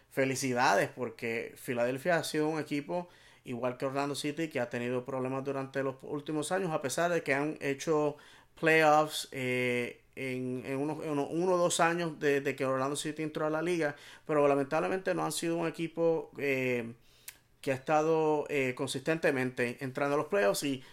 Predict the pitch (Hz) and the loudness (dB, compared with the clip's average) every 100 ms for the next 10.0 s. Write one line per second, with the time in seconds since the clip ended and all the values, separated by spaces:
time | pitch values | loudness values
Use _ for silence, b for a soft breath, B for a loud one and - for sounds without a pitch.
0 | B - 151 147 - - 151 135 160 156 | B -6 -2 0 0 0 0 2 4 4
1 | 202 170 160 202 156 131 - - 180 156 | 4 2 2 2 2 0 -4 0 2 2
2 | 123 B B B B _ 147 139 208 202 | 0 B B B B _ -8 2 2 4
3 | 208 185 165 - 147 147 156 175 190 175 | 2 2 0 0 0 4 6 6 4 2
4 | 175 180 - 175 175 196 202 - 139 135 | 2 2 2 2 4 4 2 0 2 4
5 | 131 131 127 151 143 156 165 165 160 151 | 4 0 -2 -4 0 2 2 2 -2 -2
6 | 135 180 180 131 135 131 127 127 143 175 | -2 -2 -2 -4 -2 -4 -4 -4 -2 0
7 | 165 170 143 139 143 170 135 147 160 - | 0 0 0 -2 -2 0 0 0 -2 0
8 | 143 123 127 185 208 196 185 175 180 185 | 0 0 2 4 4 4 0 2 2 2
9 | 156 151 139 165 156 160 127 170 - - | 2 2 0 0 2 2 2 -2 -8 -12